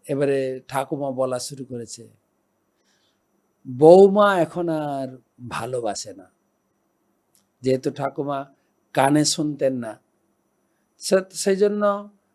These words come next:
মা যখন ঠাকুমাকে খেতে ডাকতেন, জোরে ডাকতেন,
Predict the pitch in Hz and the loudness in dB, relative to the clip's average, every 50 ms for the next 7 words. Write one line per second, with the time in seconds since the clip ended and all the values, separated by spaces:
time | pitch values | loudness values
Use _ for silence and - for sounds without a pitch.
0 | _ _ _ 143 135 139 147 156 170 180 170 175 165 165 180 175 165 - - 147 | _ _ _ -4 0 2 4 4 4 2 2 -2 -4 -2 -4 -8 -8 -8 -10 -10
1 | 151 151 170 151 151 147 170 170 160 - - 147 139 - 151 147 151 147 151 - | -10 -8 -8 -8 -8 -6 -8 -10 -10 -10 -14 -8 -4 -4 -2 -2 -2 -4 -4 -8
2 | 151 156 151 139 127 147 147 147 151 160 143 147 135 127 - _ 147 135 120 | -10 -10 -10 -10 -8 -6 -4 -2 -2 -2 0 0 -2 -2 -4 _ -8 -8 -8